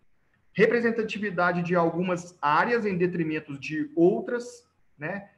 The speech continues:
E, é, a questão da produtividade, né? Seria essa questão de poucos autores estar publicando uma grande quantidade e a maioria um, um, um número pequeno de, de, de publicações. Bom, é, esses aí são nossos contatos e,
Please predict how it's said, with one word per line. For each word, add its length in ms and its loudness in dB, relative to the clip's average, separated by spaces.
E, 480 2
é, 280 2
a 100 0
questão 280 -6
da 80 -4
produtividade, 880 -6
né? 160 0
Seria 440 0
essa 160 -4
questão 300 -8
de 100 -4
poucos 360 -2
autores 380 -2
estar 180 -8
publicando 500 -4
uma 120 -4
grande 240 -6
quantidade 600 -6
e 80 -2
a 40 -2
maioria 540 -2
um, 100 -8
um, 720 -4
um 80 -6
número 280 0
pequeno 460 -6
de, 220 -14
de, 320 -6
de 80 -14
publicações. 840 -10
Bom, 320 2
é, 320 0
esses 200 -4
aí 140 0
são 200 -4
nossos 300 -4
contatos 720 -4
e, 580 -6